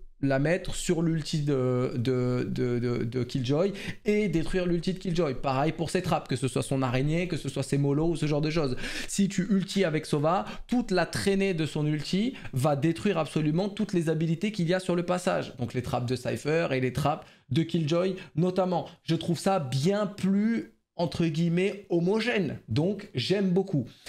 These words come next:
Le fait qu'il n'y ait pas eu de mise à jour sur le gameplay potentiel, le run and gun, euh, le spray, pas le spray, vitesse de déplacement, pas vitesse de déplacement, enfin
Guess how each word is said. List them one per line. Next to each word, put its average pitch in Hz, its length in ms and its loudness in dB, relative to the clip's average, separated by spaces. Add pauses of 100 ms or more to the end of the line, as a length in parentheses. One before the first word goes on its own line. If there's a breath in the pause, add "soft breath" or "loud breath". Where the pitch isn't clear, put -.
(200 loud breath)
Le 185 200 4
fait 254 380 0
qu'il 214 180 2
n'y 190 120 4
ait 185 40 2
pas 185 260 4
eu 196 280 2
de 143 260 2
mise 180 240 2
à 170 80 4
jour 175 300 0
sur 135 180 0
le 131 120 2
gameplay 175 560 2
potentiel, 180 720 0 (260 loud breath)
le 123 160 0
run 117 240 4
and 139 180 2 (100)
gun, 143 840 2 (240 loud breath)
euh, 123 140 2
le 131 180 4
spray, 151 400 -2
pas 123 160 -2
le 127 140 0
spray, 143 320 -2
vitesse 131 340 -2
de 143 100 2
déplacement, 135 480 -2
pas 143 120 0
vitesse 127 340 -2
de 131 100 0
déplacement, 131 600 -2 (180 loud breath)
enfin 151 300 -2